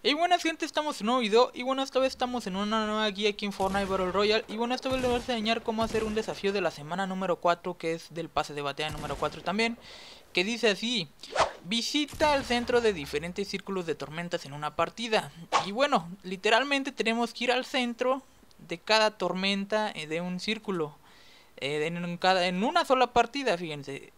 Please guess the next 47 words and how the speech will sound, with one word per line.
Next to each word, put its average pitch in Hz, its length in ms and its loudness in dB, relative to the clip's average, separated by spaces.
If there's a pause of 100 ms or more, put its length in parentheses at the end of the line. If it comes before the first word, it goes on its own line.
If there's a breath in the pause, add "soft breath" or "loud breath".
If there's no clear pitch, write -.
(260)
Puede 349 280 4
que - 80 -2
a 247 60 8
muchos 240 280 0
se 277 80 0
le 190 140 2
complique 214 560 -2
o 196 160 4
no 175 160 -2
sepa 202 320 0
cómo 190 240 0
hacerlo, 190 340 -2
pero 143 180 -2
la 147 100 -2
verdad 156 360 2
les 160 120 -8
voy 180 160 2
a 185 80 2
dar 185 160 2
unos 185 240 -6
tips 185 320 -4
y 143 100 -10
consejos 165 440 -4
para 143 200 -4
que 139 100 -14
se - 80 -14
la 151 60 2
hagan 160 160 0
así 143 180 -6
súper 143 340 -6
rápido. 170 340 0
Está, 185 260 0
está 302 260 2
fácil 247 320 6
de 180 100 -2
cierta 185 260 -2
forma. 180 340 0 (180 loud breath)
El 160 140 -4
chiste 262 280 0
es 269 100 -6
campear 214 580 4
y 170 160 -4
esperar 160 540 2 (420 loud breath)
el 156 80 -8
momento 180 500 -2
de 139 220 2
avanzar. 175 480 2